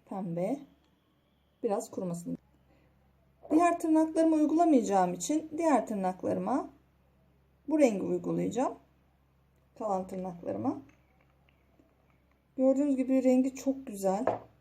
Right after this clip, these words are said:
Tam bir yılbaşı yeşili.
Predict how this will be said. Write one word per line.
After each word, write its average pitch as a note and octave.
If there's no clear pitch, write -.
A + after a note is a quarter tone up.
Tam B3
bir B3+
yılbaşı G3+
yeşili. F3